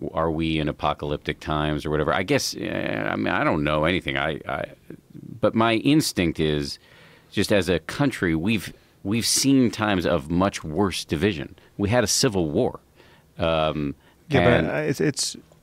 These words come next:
Speaker 2: telling that you have to go back there for a, uh, for a compelling example. I mean, I, I think this
Speaker 1: Well, what
Speaker 2: is
Speaker 1: about in the sixties?
Speaker 2: Yeah,
Speaker 1: We
Speaker 2: I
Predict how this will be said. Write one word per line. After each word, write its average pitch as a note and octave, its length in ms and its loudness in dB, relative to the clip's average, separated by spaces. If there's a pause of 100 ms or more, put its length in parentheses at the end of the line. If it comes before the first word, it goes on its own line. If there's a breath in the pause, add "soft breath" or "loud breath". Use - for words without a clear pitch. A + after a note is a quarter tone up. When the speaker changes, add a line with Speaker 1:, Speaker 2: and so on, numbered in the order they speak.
(240)
Speaker 2:
telling F3 380 4
that B2+ 100 4
you A#2+ 140 4
have C3 300 0
to C3 80 0
go A2+ 120 4
back A2+ 360 0
there A2+ 340 4
for G#2+ 260 0
a, G2 40 -4 (400)
uh, C3 140 -6
for A#2 220 0
a G#2+ 80 0
compelling A#2 560 0
example. G2+ 580 0
I A#2 100 -4
mean, A#2 140 2
I, C#3 240 0
I - 20 2
think C#3 220 -2
this C#3+ 100 6
Speaker 1:
Well, E3 120 8
what G3 80 8
Speaker 2:
is G#3 60 2
Speaker 1:
about G#3+ 80 4
in F#3 60 2
the E3+ 60 4
sixties? - 600 -2 (1000 loud breath)
Speaker 2:
Yeah, F3+ 180 4
Speaker 1:
We F#3+ 80 10
Speaker 2:
I - 20 6